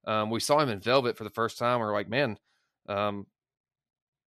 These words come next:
looks like a pretty decent buck." He didn't look super old. He's probably only a three and a half year old buck last year at most. He may have even been a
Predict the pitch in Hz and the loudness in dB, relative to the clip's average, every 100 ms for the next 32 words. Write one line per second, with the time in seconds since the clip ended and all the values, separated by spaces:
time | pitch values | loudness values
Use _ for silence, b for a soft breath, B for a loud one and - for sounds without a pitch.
0 | _ - 120 131 110 123 113 110 104 - | _ -10 -4 -4 -4 -6 -6 -6 -6 -6
1 | - 117 117 98 127 110 110 127 - 127 | 2 2 2 -2 -2 0 -4 -4 -6 -6
2 | 123 87 110 123 101 98 - 113 120 107 | -6 -4 -2 -2 -6 -12 -8 -6 -4 -6
3 | 104 101 104 - _ b b _ - 107 | -6 -6 -8 -12 _ b b _ -10 -6
4 | 113 101 110 104 107 101 98 101 107 - | -4 -2 -4 -4 -6 -6 -4 -4 -4 -4
5 | 98 117 - 95 98 98 110 107 - 127 | -4 -4 -6 -10 -10 -6 -4 -4 -8 -8
6 | 131 127 110 113 107 98 104 101 | -6 -6 -6 -8 -10 -8 -8 -8